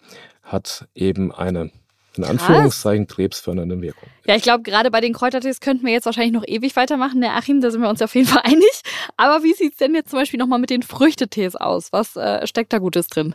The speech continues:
Speaker 1: Ja, also Geruch und Geschmack, die hängen natürlich von den ent-, enthaltenen Früchten ab, was da drin ist. Auch die Wirkung ist abhängig von den enthaltenen Fü-,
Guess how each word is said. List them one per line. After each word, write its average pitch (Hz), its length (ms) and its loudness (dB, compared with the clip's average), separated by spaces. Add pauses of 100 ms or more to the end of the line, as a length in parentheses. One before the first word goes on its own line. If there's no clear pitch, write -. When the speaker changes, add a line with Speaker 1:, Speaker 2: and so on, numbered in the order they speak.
(140)
Speaker 1:
Ja, - 100 -8
also 98 220 2
Geruch 113 240 6
und 127 80 6
Geschmack, 107 380 2
die 92 100 -4
hängen 104 220 -2 (340)
natürlich 113 340 2
von 101 140 2
den 95 120 4
ent-, 95 200 2 (160)
enthaltenen 101 480 2
Früchten - 500 4
ab, 110 220 2
was 98 140 -4
da 98 100 -2
drin 110 220 -4
ist. 139 200 -2 (800)
Auch 113 140 2
die 107 220 -2
Wirkung 127 340 6
ist 107 100 -2
abhängig 104 440 -2
von 95 160 -2
den 98 100 0
enthaltenen 92 500 -2
Fü-, - 180 -8